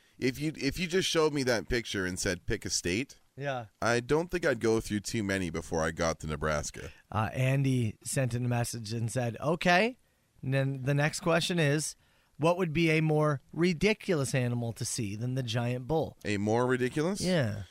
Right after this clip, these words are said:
Speaker 1: Well, I mean, you gotta think about the balance of a vehicle.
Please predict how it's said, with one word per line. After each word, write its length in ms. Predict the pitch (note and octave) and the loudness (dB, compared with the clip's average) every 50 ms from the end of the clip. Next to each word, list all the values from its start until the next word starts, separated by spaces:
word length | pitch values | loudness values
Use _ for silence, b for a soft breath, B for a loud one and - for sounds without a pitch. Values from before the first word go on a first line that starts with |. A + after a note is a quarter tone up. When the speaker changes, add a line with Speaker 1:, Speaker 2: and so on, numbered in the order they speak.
| b b _ | b b _
Speaker 1:
Well, 320 | - G3+ G#3+ A3 A3 - - | -4 -2 -2 -2 -2 -2 -2
I 80 | D#3+ | 0
mean, 320 | E3+ E3+ E3+ F3 F3 E3 C#3+ B B B B B B B B B | 0 0 0 -2 -2 -4 -6 B B B B B B B B B
you 140 | - - | -12 -10
gotta 140 | E3 F3 E3 | -8 -8 -8
think 140 | D#3 D3 C#3 | -8 -8 -6
about 100 | C3+ B2 | -4 -4
the 80 | G#2+ G#2 | -4 -2
balance 340 | F#2+ A2 G#2+ G#2+ A2+ G#2+ - | 0 0 2 2 0 -2 -4
of 60 | A2+ | -4
a 60 | G#2 F#2+ | -6 -6
vehicle. 520 | E2 E2+ D#2+ D#2+ E2+ - G#2 A2+ C#3+ | -6 -6 -6 -6 -4 -2 -2 -2 -2